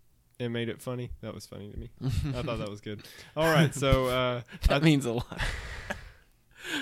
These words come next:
Speaker 2: I like that one. That was one of our better ones, I think.
Speaker 1: That was pretty good. That was pretty good. He had to bring it 'cause he was live, you know. I,
Speaker 2: Yeah.
Speaker 1: I was, as he was talking, I was thinking, what if he, like, told us the punchline by mis-, by mistake, you know, like, completely screwed it up, and then he had to do it over? That would
Speaker 2: <laughs>
Speaker 1: just be so funny.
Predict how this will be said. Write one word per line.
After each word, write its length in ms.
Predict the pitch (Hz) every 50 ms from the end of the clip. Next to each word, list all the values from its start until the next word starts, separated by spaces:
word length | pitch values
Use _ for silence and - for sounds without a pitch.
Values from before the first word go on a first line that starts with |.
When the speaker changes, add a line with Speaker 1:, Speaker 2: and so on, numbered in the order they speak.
| 226 - - - -
Speaker 2:
I 220 | 440 494 440 415 403
like 160 | 403 359 -
that 180 | - 156 131 117
one. 160 | 113 117 -
That 120 | 269 - 214
was 120 | 196 185
one 80 | 185 185
of 60 | 170
our 100 | 156 143
better 280 | 131 135 151 165 156 135
ones, 180 | 127 123 120
I 60 | 120 120
think. 320 | 123 127 127 123 120 370
Speaker 1:
That 140 | - 190 190
was 160 | 185 160 143
pretty 200 | - 135 120 113
good. 280 | 101 110 107 107 104 107 - -
That 80 | 139
was 100 | 127 120
pretty 200 | - - 107 104 107
good. 120 | 107 -
He 80 | 117 165
had 120 | 170 151
to 60 | 127
bring 240 | 113 117 113 113 113
it 120 | 113 -
'cause 160 | - 120 107 107
he 60 | 117
was 140 | 113 110 101
live, 380 | 110 107 104 107 110 113 113 113
you 100 | 117 117
know. 180 | 117 113 110 - - - - -
I, 140 | 143 143 135
Speaker 2:
Yeah. 100 | 123 - - _ -
Speaker 1:
I 120 | 117 139 143
was, 220 | 147 151 147 147 -
as 160 | - 143 139 135
he 80 | 151
was 140 | 143 135 127
talking, 380 | - 143 123 123 - - 139 123
I 80 | 123
was 160 | 123 120 113
thinking, 380 | - 131 123 120 - 123 113 107 - _ _ _ _ _
what 160 | - 135 151
if 140 | 170 170 -
he, 120 | - 160
like, 340 | 143 123 113 107 - - - _ _ _ _ _ _ _
told 260 | - - 127 123 120
us 120 | 123 113 -
the 100 | - 107
punchline 760 | - - 139 127 120 - - 127 120 120 123 127 127 131 - _ _ _ _ _ _ _ _ _ _ _ _ _ _ -
by 220 | 123 117 120 117
mis-, 220 | 117 113 110 - -
by 240 | - 127 123 120 120
mistake, 500 | 117 110 - - 123 117 123 123 - -
you 60 | 123
know, 140 | 123 120 120
like, 160 | 117 110 -
completely 460 | - 135 120 131 131 131 101 104 127 127
screwed 300 | - - 139 131 127 127
it 120 | 123 117
up, 220 | 117 120 117 - -
and 120 | 117 120
then 100 | 120 117
he 120 | 117 120
had 120 | 123 123 117
to 80 | 117
do 140 | 113 117 120
it 60 | 113 113
over? 140 | 120 120 120
That 180 | 131 123 120
would 120 | 135 120 117
Speaker 2:
<laughs> 0 |
Speaker 1:
just 200 | 110 107 - -
be 100 | 113 107
so 200 | - - 104 95
funny. 300 | - 110 107 107 110